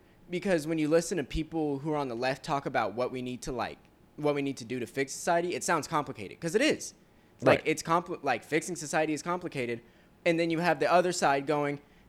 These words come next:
Speaker 1: "Everything's great.
Speaker 2: Mm-hmm.
Speaker 1: Just live your life. Everything's great." And it's like, okay, so obviously, like, you know, if you just wanna live your life, like, you hear that, you hear one side going, "This is gonna be a bit complicated, but we can get it done." And you have the other side going, "Don't worry about it."
Speaker 2: What,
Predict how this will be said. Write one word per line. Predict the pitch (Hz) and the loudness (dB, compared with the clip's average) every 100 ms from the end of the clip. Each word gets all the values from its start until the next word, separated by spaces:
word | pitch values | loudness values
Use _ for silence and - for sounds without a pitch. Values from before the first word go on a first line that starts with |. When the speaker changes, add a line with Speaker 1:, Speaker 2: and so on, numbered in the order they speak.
| - | 4
Speaker 1:
"Everything's | 196 262 277 277 233 | 4 4 0 0 4
great. | 320 349 247 - - | 6 6 2 -6 -12
Speaker 2:
Mm-hmm. | 107 127 202 262 | -10 -8 -10 -4
Speaker 1:
Just | 262 | 0
live | 233 285 | 4 4
your | 294 302 | 6 6
life. | 320 - | 6 6
Everything's | 196 285 294 294 | 4 4 0 -2
great." | 233 294 247 - | 2 4 4 2
And | 190 | -2
it's | 185 202 | 0 2
like, | 160 | 2
okay, | 175 170 185 139 | 2 2 4 2
so | 127 170 135 | 2 2 4
obviously, | 123 143 139 135 151 120 - | 4 4 2 0 -2 -4 -2
like, | 170 147 120 | 4 4 4
you | 214 | 2
know, | 180 151 131 - - - | 4 4 2 -6 -16 -2
if | 180 151 | 0 0
you | 147 196 254 247 190 | 0 0 0 -4 -2
just | 190 196 | -2 -2
wanna | 143 175 151 | -2 0 2
live | 160 147 | 2 2
your | 139 | 0
life, | 165 180 165 | 2 0 2
like, | 151 110 185 | 2 2 -2
you | 170 | -2
hear | 190 175 | 0 2
that, | 147 160 123 - | 4 4 2 -4
you | 160 | -2
hear | 185 | 0
one | 151 160 | 0 -2
side | 160 147 | 0 0
going, | 143 135 131 - - - - | 0 -2 -6 -14 -20 -20 -2
"This | 135 | 0
is | 135 | 2
gonna | 170 | 2
be | 160 | 4
a | 156 | 2
bit | 151 | 2
complicated, | 190 165 160 143 123 | 0 0 2 0 2
but | |
we | 127 139 | -2 -2
can | 147 | 0
get | 135 | -2
it | 117 | 0
done." | 135 131 | -2 -2
And | |
you | 127 | -4
have | 143 | -4
the | 127 | -2
other | 135 139 | -2 0
side | 160 135 | 0 0
going, | 139 139 - - - | 0 -4 -8 -6 0
"Don't | 160 | 4
worry | 160 | 4
about | 139 123 | 6 6
it." | 180 | 6
Speaker 2:
What, | 185 | 4